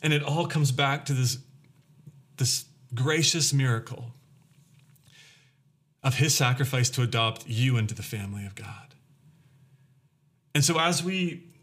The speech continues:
partake of the elements today and have this moment of worship where we remind ourselves of that, can this be our reminder? That as we look to be leaders who love,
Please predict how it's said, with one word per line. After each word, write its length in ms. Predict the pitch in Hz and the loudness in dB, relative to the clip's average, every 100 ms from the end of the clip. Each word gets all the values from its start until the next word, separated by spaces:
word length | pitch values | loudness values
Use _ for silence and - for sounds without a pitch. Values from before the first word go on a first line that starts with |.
| - | -4
partake 400 | 151 147 147 147 | -2 0 0 2
of 80 | |
the 100 | 131 | 0
elements 400 | 123 123 120 117 | 0 2 2 0
today 460 | - 110 104 107 110 - _ _ - _ - _ _ _ _ _ _ _ _ _ _ - | -2 -4 -4 -8 -10 -14 _ _ -20 _ -20 _ _ _ _ _ _ _ _ _ _ -4
and 100 | 127 | 2
have 180 | 135 139 | 2 2
this 120 | 139 | 2
moment 340 | 139 139 143 | 2 4 4
of 140 | 131 120 | 2 0
worship 460 | 120 113 - 120 | 0 0 0 -2
where 120 | 123 113 | -2 -2
we 140 | 113 | -2
remind 420 | 113 113 117 123 | 0 0 2 2
ourselves 480 | 123 113 117 113 110 | 0 0 -2 -2 -6
of 260 | 113 104 90 | -8 -10 -10
that, 280 | 101 101 - - _ _ _ _ _ _ - - - | -12 -12 -18 -20 _ _ _ _ _ _ -20 -16 2
can 200 | 143 135 | 6 6
this 220 | 165 165 | 6 2
be 180 | 160 156 | 2 2
our 140 | 143 | 2
reminder? 640 | 135 117 101 101 98 98 - - - _ _ - _ _ _ _ _ _ _ _ _ - - - - | 2 0 -2 -6 -10 -14 -20 -20 -20 _ _ -20 _ _ _ _ _ _ _ _ _ -20 -20 -20 -2
That 120 | 147 151 | 0 4
as 260 | 156 147 | 4 4
we 200 | 143 190 | 4 2
look 480 | 190 170 170 170 - | 2 2 0 -2 -4
to 80 | 151 | 0
be 160 | 139 | 2
leaders 460 | 143 135 139 139 127 | 2 2 4 4 2
who 100 | 127 | 0
love, 640 | 113 104 95 92 - - | -2 -6 -10 -16 -18 -18